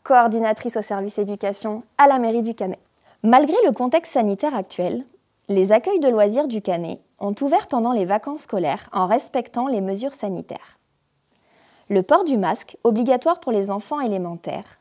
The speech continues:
et le personnel encadrant n'ont pas empêché aux enfants de se distraire et de s'amuser. Sur l'accueil de loisirs de Jules Ferry élémentaire, l'équipe d'animation a proposé un grand jeu aux enfants sur toute une matinée.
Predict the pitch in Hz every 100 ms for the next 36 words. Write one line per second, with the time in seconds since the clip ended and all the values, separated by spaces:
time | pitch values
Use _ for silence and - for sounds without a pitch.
0 | _ 196 190 185 277 294 254 202 180 247
1 | 214 180 165 - _ _ 202 196 196 349
2 | 330 247 196 202 160 147 170 202 214 -
3 | 180 - _ - 185 180 185 170 214 -
4 | - 254 214 170 - 226 202 175 165 _
5 | _ _ - - 196 320 480 508 285 233
6 | 226 233 208 185 202 247 - 262 269 202
7 | 180 165 165 160 208 - _ _ _ -
8 | 226 269 370 330 262 220 208 - 330 202
9 | - 269 254 214 233 202 180 202 262 302
10 | 262 196 185 - 208 - 175 - 294 262
11 | 220 196 - 175 127